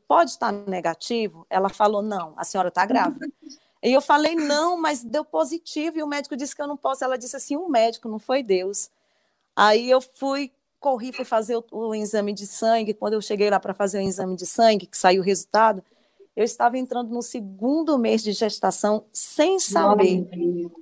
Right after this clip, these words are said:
Speaker 1: que eu estava
Speaker 2: Glória a
Speaker 1: gerando
Speaker 2: Deus.
Speaker 1: uma vida. Mas aquela pergunta daquela mulher lá atrás foi o que me moveu a procurar chegar diante de Deus e falar com o Senhor. "Senhor, eu tenho vinte e oito
Speaker 2: Glória a
Speaker 1: anos.
Speaker 2: Deus.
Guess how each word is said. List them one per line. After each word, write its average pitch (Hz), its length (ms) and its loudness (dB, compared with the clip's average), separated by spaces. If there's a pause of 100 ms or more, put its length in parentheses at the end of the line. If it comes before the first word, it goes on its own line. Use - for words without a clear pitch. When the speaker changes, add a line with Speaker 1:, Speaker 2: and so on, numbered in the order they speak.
Speaker 1:
que - 80 2
eu 202 80 6
estava 202 380 0
Speaker 2:
Glória 190 160 2
a 185 40 4
Speaker 1:
gerando 180 180 -2
Speaker 2:
Deus. 175 120 -6
Speaker 1:
uma 175 100 -6
vida. 165 440 -12 (440)
Mas 233 280 6
aquela 339 440 2
pergunta 226 640 -2
daquela 202 400 0
mulher 196 320 -6
lá 196 320 -2
atrás 220 840 -4 (520)
foi 254 180 0
o 262 60 -8
que 285 160 -12
me 269 320 -6
moveu 220 880 -2 (200)
a 202 120 -2
procurar 214 760 -4 (420)
chegar 220 380 0
diante 226 440 -6
de 240 120 -10
Deus 220 520 0 (280)
e 233 100 -4
falar 233 400 2
com 226 120 -6
o 220 40 -4
Senhor. 202 360 -6
"Senhor, 214 260 -6
eu 196 60 -2
tenho 190 260 -6
vinte 214 380 -4
e 202 40 0
oito 175 240 4
Speaker 2:
Glória 202 180 0
a - 40 -2
Speaker 1:
anos. 175 320 -2
Speaker 2:
Deus. - 220 -18